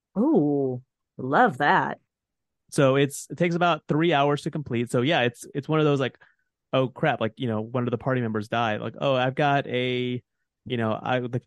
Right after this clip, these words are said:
Speaker 2: cl-, the cleric in the nearby town, you know, we've got enough coin, you got enough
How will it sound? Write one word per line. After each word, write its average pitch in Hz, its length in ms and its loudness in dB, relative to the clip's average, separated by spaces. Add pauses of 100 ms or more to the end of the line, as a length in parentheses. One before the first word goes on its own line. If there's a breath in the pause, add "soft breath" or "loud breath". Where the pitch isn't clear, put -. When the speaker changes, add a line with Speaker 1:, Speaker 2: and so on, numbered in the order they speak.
Speaker 2:
cl-, 156 180 -10
the 139 80 0
cleric 160 400 2
in 160 60 2
the 143 80 0
nearby 139 300 0
town, 127 560 -2
you 127 100 -6
know, 120 100 -2
we've 143 200 -4
got 135 140 2
enough 123 200 -4
coin, 127 240 -2
you 131 80 -6
got 135 160 0
enough 123 160 -4